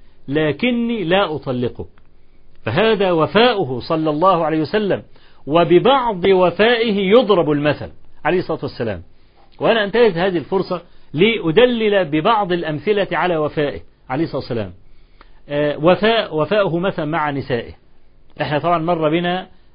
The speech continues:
آه، كلامه عن خديجة لما قالت عائشة له، قالت عائشة كما في الصحيحين: "ذكر النبي صلى الله عليه وسلم خديجة يومًا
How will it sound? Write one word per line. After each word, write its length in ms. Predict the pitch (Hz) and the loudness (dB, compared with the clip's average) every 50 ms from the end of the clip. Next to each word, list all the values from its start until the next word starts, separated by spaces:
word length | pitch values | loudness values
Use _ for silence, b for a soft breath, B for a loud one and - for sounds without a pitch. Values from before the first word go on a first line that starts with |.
| - - | -18 -12
آه، 120 | 127 127 127 | -8 -8 -8
كلامه 680 | 127 - 131 156 175 180 175 175 170 175 180 - - - | -4 -2 -2 0 0 0 -2 -2 -4 -4 -6 -8 -10 -12
عن 220 | - 123 127 135 | -10 -8 -8 -8
خديجة 460 | 131 - 185 180 156 254 185 110 98 - - - - - - - - - - - - - - | -2 -2 0 2 2 0 0 -4 -6 -10 -12 -20 -20 -20 -20 -20 -20 -20 -20 -20 -18 -10 -6
لما 260 | 123 135 143 139 143 | -4 -4 -2 -2 -4
قالت 420 | - 143 180 185 185 175 156 - | -2 0 2 2 2 2 0 -2
عائشة 560 | 131 131 139 151 156 185 - - 147 - 135 139 | -2 0 0 0 0 -2 -2 -2 -4 -2 0 2
له، 340 | 170 170 160 170 170 165 b b b b b b b - | 2 4 4 2 0 -2 b b b b b b b -2
قالت 340 | - 147 170 180 165 156 - | 2 4 4 4 2 0 -2
عائشة 380 | 147 135 147 147 180 - - 151 | -2 -2 -2 -2 -4 -4 -4 -6
كما 320 | - - 175 165 165 156 | -6 -4 -6 -4 -4 -4
في 60 | 143 | -6
الصحيحين: 640 | - - 175 151 165 185 165 - 233 226 170 110 - b b b b b b 117 | -6 -6 -6 -4 -4 -4 -2 0 2 0 0 -2 -6 b b b b b b 2
"ذكر 320 | 135 180 - - 160 151 | 2 2 2 2 0 0
النبي 400 | 151 147 147 151 170 196 185 165 | 0 0 0 0 0 0 0 -2
صلى 260 | 147 - 147 135 135 | -2 -4 -8 -6 -6
الله 320 | 131 131 151 185 175 160 156 | -6 -2 -2 0 0 0 0
عليه 120 | 143 143 | 0 -2
وسلم 480 | 143 139 - 185 185 180 156 131 107 - b b b b b | -2 0 0 0 2 2 0 0 -4 -8 b b b b b
خديجة 580 | - - 123 123 151 190 196 160 175 165 170 165 | -10 -6 -4 -2 -2 -2 0 0 -2 -2 0 2
يومًا 460 | 170 196 208 202 180 147 120 95 90 | 4 6 6 6 4 4 -2 -4 -8